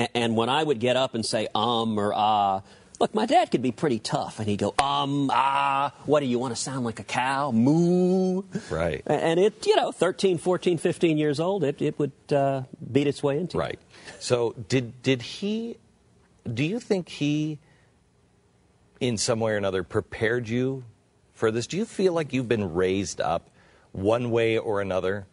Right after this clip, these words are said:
Speaker 2: for this time at, and this position?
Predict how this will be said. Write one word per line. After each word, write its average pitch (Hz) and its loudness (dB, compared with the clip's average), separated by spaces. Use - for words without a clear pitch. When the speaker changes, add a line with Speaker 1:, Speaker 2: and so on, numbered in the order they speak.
Speaker 2:
for 104 0
this 95 -2
time 98 -4
at, 76 -2
and 78 -2
this 87 0
position? 85 -6